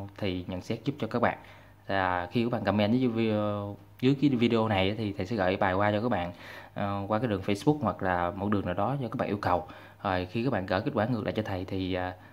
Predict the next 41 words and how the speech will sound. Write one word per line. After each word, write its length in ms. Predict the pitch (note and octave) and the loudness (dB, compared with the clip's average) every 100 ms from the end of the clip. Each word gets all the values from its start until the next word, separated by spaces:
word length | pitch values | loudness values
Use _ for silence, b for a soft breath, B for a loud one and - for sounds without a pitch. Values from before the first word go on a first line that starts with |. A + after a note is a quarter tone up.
| B | B
à, 200 | - F#2+ | -8 -6
dưới 340 | F#2+ G#2+ C#3 D#3+ | -2 2 2 2
cái, 320 | B2 B2 C#3+ A#2+ | -2 -2 -2 -2
à, 260 | A2+ G#2+ | 0 0
video 340 | A2 A2+ A2 G#2+ | 0 2 0 0
thầy 100 | - | -6
sẽ 160 | - A#2 | -6 -2
đi 200 | A#2+ A2 | 0 0
ghi 220 | A2+ A2+ | 0 2
cái 120 | B2+ | 2
địa 120 | G#2 - | 0 0
chỉ 180 | E2 B2+ | -4 -4
Facebook 300 | A#2 - C3 | -6 -4 -4
của 120 | - | -4
thầy 140 | A#2+ F2+ - - B B B - | -6 -10 -14 -20 B B B -10
để 60 | |
cho 100 | A2 | -8
các 60 | A2+ | -2
bạn 140 | G#2 | -2
gửi 160 | G2 F#2+ | 0 0
lại 240 | F#2 D2 - | 0 -2 -2
ha. 180 | B2+ A#2 - - - | -2 -2 -4 -16 -10
Nếu 60 | G#2+ | -6
cần 160 | G2 | -4
thì 100 | F#2+ | -4
thầy 160 | F#2+ G2 | -6 -4
sẽ 60 | G#2+ | -4
nhận 140 | F#2+ | -4
xét 160 | B2+ C3 | -4 -4
cho 80 | A2 | -4
các 60 | |
bạn. 120 | G#2+ - B B B | -6 -6 B B B
Và 180 | F#2+ F#2+ | 0 2
đây 120 | A#2 | 2
là 80 | G2+ | 0
các 160 | B2+ | -2
câu 160 | - A2 | 0 0
mà 100 | G2+ | 0
trích 220 | D#3+ D#3 | -4 -2
từ 160 | F#2 F2+ | -4 -4
sách 140 | - | -8